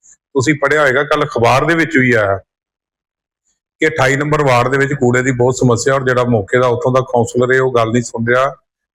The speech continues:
ਟੈਲੀਫੋਨ ਨਹੀਂ ਚੁੱਕਦਾ, ਕਿਸੇ ਦਾ ਕੰਮ ਨਹੀਂ ਕਰ ਰਿਹਾ। ਸੋ ਮੈਂ ਕੱਲ੍ਹ ਵਾਰਡ ਨੰਬਰ ਅਠਾਈ ਦੇ ਵਿੱਚ ਖੁਦ ਹੋ ਕੇ ਆਇਆ ਔਰ ਉੱਥੇ ਡਾਇਰੈਕਸ਼ਨਾਂ ਦੇ ਕੇ ਆਇਆ। ਸਾਰੇ ਚੀਫ ਸੈਨੇਟਰੀ ਇੰਸਪੈਕਟਰ ਸੀਗੇ, ਸੈਨੇਟਰੀ ਇੰਸਪੈਕਟਰ ਸੀਗੇ, ਨਾਲ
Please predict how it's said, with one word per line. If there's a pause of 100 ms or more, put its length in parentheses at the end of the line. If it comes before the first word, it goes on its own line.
ਟੈਲੀਫੋਨ
ਨਹੀਂ
ਚੁੱਕਦਾ,
ਕਿਸੇ
ਦਾ
ਕੰਮ
ਨਹੀਂ
ਕਰ
ਰਿਹਾ। (480)
ਸੋ
ਮੈਂ
ਕੱਲ੍ਹ
ਵਾਰਡ
ਨੰਬਰ
ਅਠਾਈ
ਦੇ
ਵਿੱਚ
ਖੁਦ
ਹੋ
ਕੇ
ਆਇਆ
ਔਰ
ਉੱਥੇ
ਡਾਇਰੈਕਸ਼ਨਾਂ
ਦੇ
ਕੇ
ਆਇਆ।
ਸਾਰੇ (360)
ਚੀਫ
ਸੈਨੇਟਰੀ
ਇੰਸਪੈਕਟਰ
ਸੀਗੇ,
ਸੈਨੇਟਰੀ
ਇੰਸਪੈਕਟਰ
ਸੀਗੇ,
ਨਾਲ